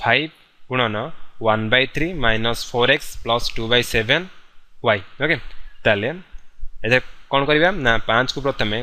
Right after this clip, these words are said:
ୱାନ୍ ବାଇ ଥ୍ରୀ ସହିତ ଗୁଣନ କରିବା, ତାପରେ ପାଞ୍ଚକୁ ମାଇନସ୍ ଫୋର୍ ଏକ୍ସ ସହିତ ଗୁଣନ କରିବା, ତାପରେ ପାଞ୍ଚକୁ ଟୁ ୱାଇ by seven into y ସହିତ ଗୁଣନ କରିବା। ଦେଖ, ପ୍ରଥମେ କ'ଣ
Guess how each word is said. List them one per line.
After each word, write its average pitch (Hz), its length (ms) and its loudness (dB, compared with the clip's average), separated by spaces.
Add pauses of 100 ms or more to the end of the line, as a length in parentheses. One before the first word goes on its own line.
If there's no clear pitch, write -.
ୱାନ୍ 104 240 2
ବାଇ 123 120 6 (100)
ଥ୍ରୀ 113 200 0
ସହିତ 123 220 -4
ଗୁଣନ 131 240 0
କରିବା, 135 200 4 (540)
ତାପରେ 120 280 2 (100)
ପାଞ୍ଚକୁ 120 360 0 (340)
ମାଇନସ୍ 113 380 0 (220)
ଫୋର୍ 107 240 -2
ଏକ୍ସ 117 140 -2
ସହିତ 135 220 -2
ଗୁଣନ 131 220 2
କରିବା, 139 200 0 (600)
ତାପରେ 113 340 0 (300)
ପାଞ୍ଚକୁ 123 400 0 (720)
ଟୁ 127 80 -2 (120)
ୱାଇ 127 140 4 (420)
by 113 100 4 (120)
seven 123 360 0
into 113 180 -6 (120)
y 110 100 4
ସହିତ 107 280 -6
ଗୁଣନ 107 180 0 (320)
କରିବା। 98 240 0 (280)
ଦେଖ, 107 120 -2 (600)
ପ୍ରଥମେ 131 240 -2
କ'ଣ 131 140 2